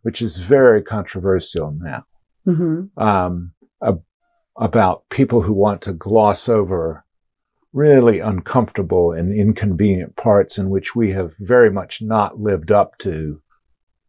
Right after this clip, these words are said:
Speaker 1: the ideals of our Constitution, our Bill
Speaker 2: Mm-hmm.
Speaker 1: of Rights. How did you learn about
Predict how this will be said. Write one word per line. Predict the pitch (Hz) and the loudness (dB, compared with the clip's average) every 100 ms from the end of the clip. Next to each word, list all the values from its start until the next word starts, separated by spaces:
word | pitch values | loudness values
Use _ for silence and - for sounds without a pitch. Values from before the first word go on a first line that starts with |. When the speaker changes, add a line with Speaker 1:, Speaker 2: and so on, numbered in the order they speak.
| _ _ _ - | _ _ _ -4
Speaker 1:
the | 117 | 2
ideals | 107 92 107 98 98 87 82 | 2 2 -2 0 0 -2 -6
of | 107 95 | -8 -2
our | 92 | -2
Constitution, | 85 - 95 - - - 123 110 - 107 95 90 | -2 -4 -6 -8 -16 -2 2 2 0 -2 -2 -2
our | 82 | -2
Bill | 220 202 | 0 2
Speaker 2:
Mm-hmm. | 85 | 2
Speaker 1:
of | 76 | 0
Rights. | 98 87 80 80 - - - _ _ _ _ _ _ _ _ | 2 2 2 -2 -8 -20 -20 _ _ _ _ _ _ _ _
How | - 147 180 | -4 0 0
did | 143 107 82 | 0 -2 -4
you | 95 98 123 110 90 87 - _ _ _ - | -2 2 4 4 2 -2 -8 _ _ _ -2
learn | 104 101 95 | 0 2 0
about | 90 92 85 82 - | 0 0 0 -2 -8